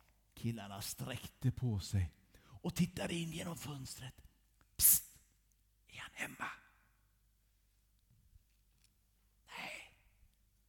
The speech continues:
det ser inte ut så. Filtarna låg i en fin hög. Och de tittade in.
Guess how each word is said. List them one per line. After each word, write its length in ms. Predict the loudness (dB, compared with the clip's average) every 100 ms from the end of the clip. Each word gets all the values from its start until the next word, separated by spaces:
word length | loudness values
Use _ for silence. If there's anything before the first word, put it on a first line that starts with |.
| _
det 120 | -6 -4
ser 120 | -4
inte 200 | -6 -8
ut 200 | -8 -8
så. 180 | -8 -10 -16 -20 _ _ _ _ _ _ _ -20 -20 -20 _
Filtarna 760 | -14 4 6 6 -2 -4 0 2
låg 500 | 2 2 2 0 -10 -20 _ _ _ _ _ _ _
i 120 | -4
en 60 | -4
fin 280 | 0 2 2
hög. 640 | 2 2 0 -2 -6 -14 -20 _ _ _ _ _ -20 -20 _ _ _ _ _ _ -20 -20 -20 -20 _ _ _ _ -20 _ _ _ _ -10
Och 160 | -6
de 140 | -4 -2
tittade 600 | 0 -2 -2 -2 0 -2
in. 300 | -2 -2